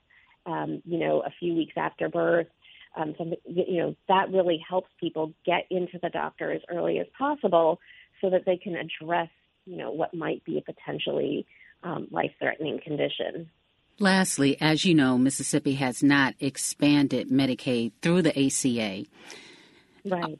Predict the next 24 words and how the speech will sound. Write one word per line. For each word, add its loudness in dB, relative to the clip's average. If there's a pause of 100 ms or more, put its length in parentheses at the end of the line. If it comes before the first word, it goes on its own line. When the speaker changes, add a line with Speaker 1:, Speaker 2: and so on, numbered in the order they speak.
Speaker 2:
Are 8
there 6
any 8
states 2
that 2
have 6
not 8
expanded 0
Medicaid -2
but 0
who -2
have -2 (480)
extended 0 (640)
the 0
period 2
of -6
coverage -2
for -2
new 2
mothers? -4 (720)
Speaker 1:
There 2
are, -2
yes. 0 (180)
Um, -10